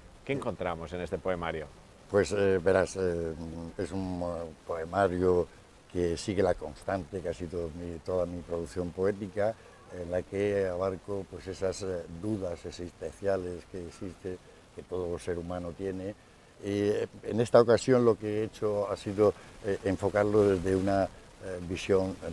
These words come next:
Speaker 2: distinta, ¿no? Eh, por tres motivos fundamentales. El primero, porque yo soy una persona que funciona por retos,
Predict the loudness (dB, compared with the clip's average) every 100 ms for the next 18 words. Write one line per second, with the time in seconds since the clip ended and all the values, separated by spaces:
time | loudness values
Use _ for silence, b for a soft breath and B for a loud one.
0 | -8 -8 -8 -8 -8 -14 -12 -12 -14 -20
1 | -14 -12 -12 -14 -12 -12 -14 -14 -10 0
2 | 2 8 8 8 4 2 -2 -2 -2 -2
3 | -4 -8 -10 -10 -14 -18 -20 -18 -6 -2
4 | 0 0 -2 -2 4 6 6 4 0 4
5 | 6 6 4 2 2 -2 -2 -2 -2 -2
6 | -2 -2 -2 -4 -4 B -6 -4 0 2
7 | 2 2 2 4 4 4 -4